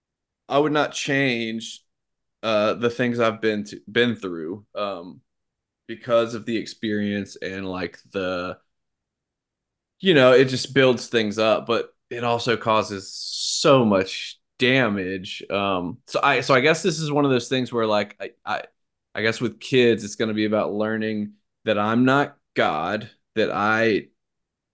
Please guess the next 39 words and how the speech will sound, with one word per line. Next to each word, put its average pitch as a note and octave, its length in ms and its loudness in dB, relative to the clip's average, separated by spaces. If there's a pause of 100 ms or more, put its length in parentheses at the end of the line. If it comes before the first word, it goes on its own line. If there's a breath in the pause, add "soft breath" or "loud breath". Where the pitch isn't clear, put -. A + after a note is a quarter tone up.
can A#2 220 -2
only A#2+ 260 2
do A#2+ 220 -2
so B2 240 2
much. G2+ 560 -6
This, - 280 -8
this G#2 260 -6
is, G2+ 360 -8 (680)
this E3 120 -6
is E3 120 -12
li-, E3+ 100 0
like D#3+ 220 2
my F3+ 140 4
parents G2+ 380 -2
do. G#2+ 140 -2
They A2+ 180 2
ne-, A#2 200 -4
they A2 340 0 (920)
never A2 460 0
smoked A2 260 -4
a - 20 -12
cigarette, C#3 640 4
never A#2 220 0
did G#2 220 -2
anything. A#2+ 520 -2
Christians, G#2+ 640 -6
you F#2 100 -10
know, F#2+ 120 -6
I'm G2+ 180 -4
sure A2 260 -2
they G#2+ 160 2
wanted A2+ 300 0
that - 140 -6
same A2+ 260 -4
thing G#2+ 220 -8
for G2+ 120 -12
me, G2+ 460 -6
and F#2+ 180 -14
then F#2+ 320 -14